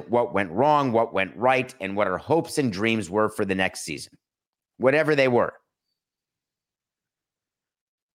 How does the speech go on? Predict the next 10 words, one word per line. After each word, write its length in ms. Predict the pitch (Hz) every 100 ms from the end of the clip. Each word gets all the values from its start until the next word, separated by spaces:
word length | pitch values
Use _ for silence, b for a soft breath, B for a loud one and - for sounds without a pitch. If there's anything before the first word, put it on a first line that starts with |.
| _
We're 100 | 120
looking 260 | 131 131 127
at 60 | 123
retooling. 720 | 123 131 156 160 143 82 - - _ _ -
We're 100 | 135
looking 240 | 143 143 131
at 140 | -
gaining 440 | 143 151 147 139 113
roster 420 | 107 135 143 147 139
flexibility. 760 | 143 - 127 135 123 85